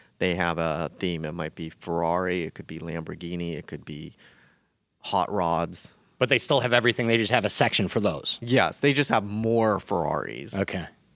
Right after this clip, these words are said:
Speaker 1: More Lamborghinis on that
Speaker 2: All right.
Speaker 1: particular Sunday. But yeah, you can still bring whatever you drive.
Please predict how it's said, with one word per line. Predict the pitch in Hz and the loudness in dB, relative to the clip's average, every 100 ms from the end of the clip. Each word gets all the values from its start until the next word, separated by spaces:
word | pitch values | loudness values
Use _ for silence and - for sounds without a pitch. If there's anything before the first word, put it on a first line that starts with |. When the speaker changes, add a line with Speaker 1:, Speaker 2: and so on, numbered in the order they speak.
| _ _ | _ _
Speaker 1:
More | - 120 131 123 | -4 0 2 2
Lamborghinis | 101 85 85 85 90 - 92 - | 0 -2 -4 -10 -14 -16 -16 -16
on | - | -4
that | 156 95 | -2 0
Speaker 2:
All | |
right. | 92 | 0
Speaker 1:
particular | 82 156 110 104 | -2 -4 -4 -6
Sunday. | 90 92 - 165 180 180 151 _ | -8 -12 -16 -10 -10 -10 -14 _
But | 90 87 - | 0 2 0
yeah, | 101 87 | 2 2
you | 85 104 117 | 0 -2 -4
can | 123 | -4
still | 98 113 92 | -4 -4 -2
bring | 87 85 | -2 -2
whatever | 85 82 80 82 | -2 -2 -2 -6
you | 90 | -8
drive. | 90 - - | -10 -10 -10